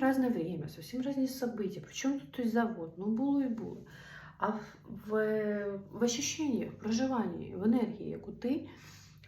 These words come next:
проживаєш раз за разом. Так от нас захватує якась подія,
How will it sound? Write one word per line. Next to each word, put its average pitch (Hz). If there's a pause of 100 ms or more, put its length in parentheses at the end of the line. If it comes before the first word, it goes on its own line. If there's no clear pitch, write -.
проживаєш 214 (120)
раз 240
за 202
разом. 165 (1080)
Так -
от 226
нас 254
захватує 214
якась 196 (720)
подія, 269